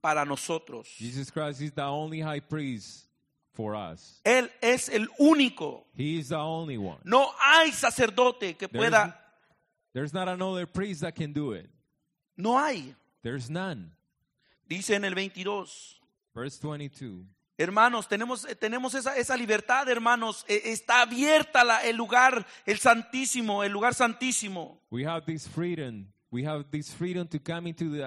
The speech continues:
Speaker 2: the holy, the holiest.
Speaker 1: En el veintidós.
Speaker 2: Verse twenty-two.
Speaker 1: Acerquémonos con corazón sincero, en plena certidumbre de fe, purificando los corazones de mala conciencia y lavados los cuerpos con agua pura.
Speaker 2: Let us draw near with a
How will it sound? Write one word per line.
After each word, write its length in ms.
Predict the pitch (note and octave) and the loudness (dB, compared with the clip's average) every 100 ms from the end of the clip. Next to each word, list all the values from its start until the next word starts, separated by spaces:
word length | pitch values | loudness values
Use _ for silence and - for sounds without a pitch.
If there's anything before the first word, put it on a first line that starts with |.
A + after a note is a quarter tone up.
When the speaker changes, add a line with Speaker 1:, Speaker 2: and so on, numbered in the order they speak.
| C3 | -6
Speaker 2:
the 160 | B2+ | -8
holy, 560 | B2 D3 D3+ D#3 D3 - | -8 -8 -6 -6 -8 -12
the 140 | - A2+ | -12 -8
holiest. 680 | C3 C3+ A#2+ E2 D#2+ - | -6 -6 -8 -14 -18 -12
Speaker 1:
En 140 | D3 D3+ | -6 -4
el 80 | D3+ | -2
veintidós. 760 | D#3 D#3 D#3+ D3+ B2+ - - | -4 -6 -6 -6 -6 -16 -12
Speaker 2:
Verse 200 | G#2+ A2 | -8 -8
twenty-two. 540 | - C3 A#2+ - A2 E2+ - | -8 -8 -8 -10 -10 -10 2
Speaker 1:
Acerquémonos 720 | G3+ - A#3 - C#4 C#4+ C#4 | 2 4 2 4 2 4 0
con 160 | - B3+ | 0 0
corazón 420 | C4+ B3+ - C#4 | 4 4 4 0
sincero, 840 | - B3+ A#3+ - C4+ C4 G3+ E3+ - _ _ _ _ _ _ _ _ _ _ _ | -2 -4 -6 0 2 2 2 -8 -14 _ _ _ _ _ _ _ _ _ _ _
en 160 | G3 A#3 | -2 0
plena 420 | - C4 D4 C#4+ | 2 4 6 6
certidumbre 760 | C4 B3+ A#3+ A#3 F3+ C4+ C4 B3 | 4 2 0 -6 -2 0 2 4
de 100 | A3 | 2
fe, 440 | - B3 B3 F#3+ | 2 2 4 0
purificando 640 | - G#3 G#3+ A#3 G#3+ B3 B3 | -4 -6 -4 -4 2 2 2
los 140 | A#3 | 0
corazones 580 | - A3 G3+ A3 A#3 A3 | 2 4 4 2 0 0
de 80 | G3+ | 0
mala 280 | G#3+ A3+ - | 4 2 2
conciencia 580 | G3 - A#3+ A#3 G3+ | -6 -4 -2 -2 -2
y 40 | F#3+ | 0
lavados 320 | F3+ G#3 G#3+ | 2 2 2
los 140 | G3 | -2
cuerpos 500 | - G#3+ G#3 A3 G3 - _ _ | -4 -2 -2 -4 -10 -10 _ _
con 160 | D#3+ F3+ | -4 -2
agua 320 | G3 F#3+ F3+ | 0 0 -2
pura. 360 | F#3+ F3+ C#3 G#2 _ - | -4 -6 -6 -8 _ -10
Speaker 2:
Let 220 | B2 D3+ | -6 -4
us 200 | E3 C3+ | -4 -6
draw 260 | D3 E3 E3 | -6 -4 -6
near 440 | E3+ F3+ F3+ F3 | -6 -6 -4 -4
with 200 | D#3+ D#3 | -4 -4
a 140 | C3+ | -6